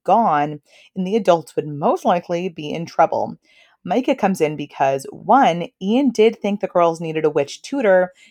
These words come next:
and two, because he thought she may be able to do some glamour spells and make herself look like Lillian when Edward came, so that they could buy a little more time. So, all of them had been lying to her this whole time, and again,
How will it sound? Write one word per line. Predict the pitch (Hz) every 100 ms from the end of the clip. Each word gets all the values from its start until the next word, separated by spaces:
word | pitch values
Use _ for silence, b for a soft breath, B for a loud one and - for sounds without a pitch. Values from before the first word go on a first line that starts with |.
| b
and | - 165 -
two, | - - 339 269 214
because | 220 196 190
he | 190
thought | 170 -
she | 175
may | 175
be | 208 240
able | 247
to | 247 214
do | - 190
some | - 170
glamour | 156 165 214 190
spells | 151 - 139 147
and | 151
make | 139 143
herself | 170 170 202 -
look | 151 -
like | 151 - -
Lillian | 220 247 208 151 160
when | 156 156 -
Edward | 240 262 196 156
came, | - 131 123 131 B B B B B
so | - - 269 226 202
that | 190
they | 208
could | 220
buy | 170 143 147
a | -
little | 151 135 135 139 131
more | 131 131 131
time. | - - 143 - - - _ _ _ _ _ -
So, | - - 147 - B B B B
all | 175 196
of | 196
them | 190
had | 175 165
been | 160 147
lying | 147 196 226 202
to | 190
her | 165 156 147
this | -
whole | - 240 269
time, | 214 185 185 180
and | 196
again, | 214 208 196 190